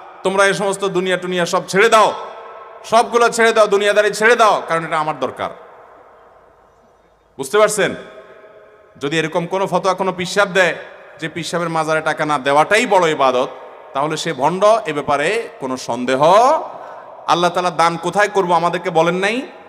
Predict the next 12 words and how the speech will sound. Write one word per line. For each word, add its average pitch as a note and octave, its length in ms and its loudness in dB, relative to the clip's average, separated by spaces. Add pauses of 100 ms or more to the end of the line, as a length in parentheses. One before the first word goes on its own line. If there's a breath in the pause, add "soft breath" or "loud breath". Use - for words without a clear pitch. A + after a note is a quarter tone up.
(300)
"ইন্নামাস F3+ 420 -2
সাদাকাতু F3+ 520 0
লিল E3+ 160 -2
ফুকারাই E3 580 0
ওয়াল E3 140 0
মাসাকিন D#3+ 640 0
ওয়াল D#3+ 120 0
আমিলিনা E3 440 0
আলাইহা F3 420 2
ওয়াল E3+ 140 4
মুআল্লাফাতি F3 560 -2
কুলুবুহুম F#3+ 580 2